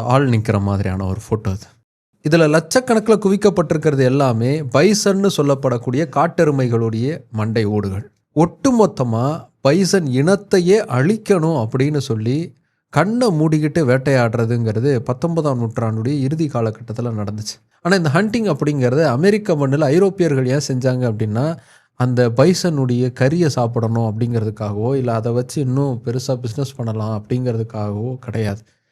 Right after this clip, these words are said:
முதல் முதன்மையான காரணம் அப்படிங்கிறது இந்த காட்டெருமைகளை நம்பி இருந்த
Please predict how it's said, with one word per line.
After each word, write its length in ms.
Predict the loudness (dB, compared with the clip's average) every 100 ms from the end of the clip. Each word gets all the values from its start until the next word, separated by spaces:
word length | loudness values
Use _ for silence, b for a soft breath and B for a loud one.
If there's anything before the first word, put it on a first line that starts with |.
| _ _ 0
முதல் 320 | 4 6 4
முதன்மையான 680 | 2 0 2 2 2 2 2
காரணம் 460 | 0 0 0 0 -2
அப்படிங்கிறது 640 | -4 -4 -4 -4 -4 -2 -4 -6 b b b b
இந்த 200 | -2 0 -2
காட்டெருமைகளை 880 | 2 2 4 4 4 2 2 2 2 0
நம்பி 360 | 0 0 0
இருந்த 340 | 0 0 -2